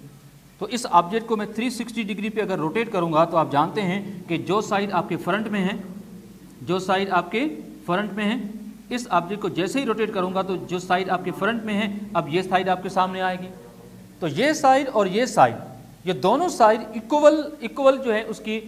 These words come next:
उसकी डायमेंशंस हैं, उसकी साइज, उसकी एंगल सबकी सब सेम है। That means कि when object is rotated about three sixty degree, there will be a rotation of, uh, there will be a repetition of angle, there will be the repetition of side। Such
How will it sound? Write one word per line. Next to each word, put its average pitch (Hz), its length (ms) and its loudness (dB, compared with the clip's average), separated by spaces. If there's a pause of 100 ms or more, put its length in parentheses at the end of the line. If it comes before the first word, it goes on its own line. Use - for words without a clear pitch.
(120)
उसकी 190 200 -4
डायमेंशंस 143 580 -2
हैं, 110 240 -14
उसकी 147 180 -12
साइज, 151 480 4
उसकी 156 240 -10
एंगल 151 400 -6
सबकी 147 220 -8
सब 135 180 -8
सेम 131 220 -4
है। 101 140 -12 (420)
That 151 220 2
means 190 140 -8
कि 196 80 -2
when 170 200 0 (120)
object 190 360 0
is 139 160 -8
rotated 185 400 -4
about 175 280 -2
three 220 140 -8
sixty 240 380 -10
degree, 262 180 -4 (380)
there 160 160 0
will 160 160 -8
be 135 100 -2
a 120 60 -2
rotation 170 440 -4
of, 214 220 -4 (260)
uh, 202 100 2
there 185 200 2
will 185 160 -4
be 175 140 0
a 151 80 2
repetition 233 520 -6
of 233 180 0
angle, 285 200 -4 (260)
there 175 160 0
will 185 200 -6
be 262 80 -4 (240)
the 151 100 -2
repetition 196 520 -6
of - 120 -14
side। 143 240 0 (240)
Such 294 320 -2